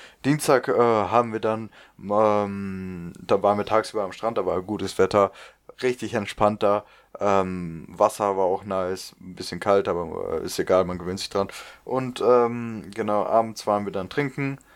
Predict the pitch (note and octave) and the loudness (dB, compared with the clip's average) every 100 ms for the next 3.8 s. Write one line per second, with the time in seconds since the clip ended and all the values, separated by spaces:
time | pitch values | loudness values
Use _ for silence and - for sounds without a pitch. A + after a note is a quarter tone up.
0 | _ _ - G#2+ G#2 F#2+ F#2+ - _ _ | _ _ 2 4 4 0 -8 -14 _ _
1 | - - G#2+ - G2+ A2+ - _ _ _ | -16 2 2 4 4 4 0 _ _ _
2 | - C3 B2 A#2+ - A#2 G#2 A#2 B2 - | -2 0 2 0 2 0 2 2 2 -4
3 | - - G2+ A2 - G#2+ G#2+ | -12 -12 -10 -2 4 6 6